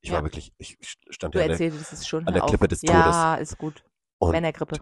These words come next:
Speaker 1: Ja, das
Speaker 2: Ja.
Speaker 1: war, das war das, was mich dann am Leben erhalten hat. Da hab ich, glaub ich, auch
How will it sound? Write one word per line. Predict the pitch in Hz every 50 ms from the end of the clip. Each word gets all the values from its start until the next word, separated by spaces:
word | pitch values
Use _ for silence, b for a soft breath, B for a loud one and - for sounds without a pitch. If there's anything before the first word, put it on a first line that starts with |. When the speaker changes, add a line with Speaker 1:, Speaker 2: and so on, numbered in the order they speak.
| _ _ _ _ _ _ _ _ - _ _ _ _ _ _ - -
Speaker 1:
Ja, | 90 87 82 78
das | 73 - 82 -
Speaker 2:
Ja. | 82
Speaker 1:
war, | 92 82 80 82
das | - 90 - -
war | 92
das, | - - -
was | - 82 80
mich | 82 82 -
dann | - 80 76 78 80 -
am | - 87
Leben | 78 78 78 80 73
erhalten | 73 80 - -
hat. | 90 -
Da | 87
hab | 82
ich, | 82 -
glaub | - 82
ich, | 85 85 - -
auch | 87 87 -